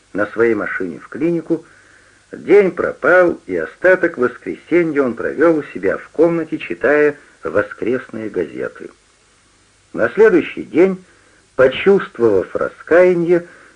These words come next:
он решил позвонить Лиз, но там не ответили. «Может, это и к лучшему», — подумал он.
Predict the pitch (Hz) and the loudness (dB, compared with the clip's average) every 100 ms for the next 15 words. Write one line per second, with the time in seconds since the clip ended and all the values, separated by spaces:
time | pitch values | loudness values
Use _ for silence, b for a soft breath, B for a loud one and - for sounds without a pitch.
0 | B _ 165 214 202 180 - 196 196 180 | B _ 2 4 4 0 2 2 2 2
1 | 160 143 147 123 113 - 98 104 101 - | 0 4 4 4 0 -4 -6 -4 -4 -8
2 | - _ _ _ _ - 73 123 214 226 | -20 _ _ _ _ -12 -4 0 2 2
3 | 190 190 180 170 - 78 69 - 62 - | 2 2 0 -4 -6 -12 -12 -14 -14 -16
4 | _ _ _ b b b b b _ _ | _ _ _ b b b b b _ _
5 | - 64 95 147 156 160 156 170 170 175 | -14 -8 -2 -2 -2 -4 -2 -2 -2 -4
6 | 202 190 - - 60 - 92 92 90 76 | -4 -4 -8 -8 -10 -8 -6 -6 -6 -6
7 | 67 58 | -8 -10